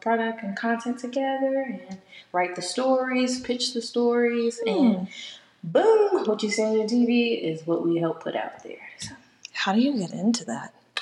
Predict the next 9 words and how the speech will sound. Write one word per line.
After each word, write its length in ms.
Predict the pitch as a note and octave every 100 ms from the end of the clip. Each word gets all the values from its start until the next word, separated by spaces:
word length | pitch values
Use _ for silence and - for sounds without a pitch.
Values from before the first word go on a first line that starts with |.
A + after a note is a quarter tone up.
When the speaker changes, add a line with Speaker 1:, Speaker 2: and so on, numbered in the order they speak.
| -
Speaker 1:
Um, 460 | G#3 A3+ A#3+ A#3 A3+
I 240 | G3 G#3
went 220 | G#3+ G#3+ -
to 140 | G#3+
school 480 | G#3 - F#3 F3+ F3
for 460 | F3 - E3+ E3 E3
journalism, 520 | E3 F3 D3+ - - - - -
mass 300 | F3 E3 D#3+
communications. 1300 | - E3+ E3 E3 - D3 - - - - - - -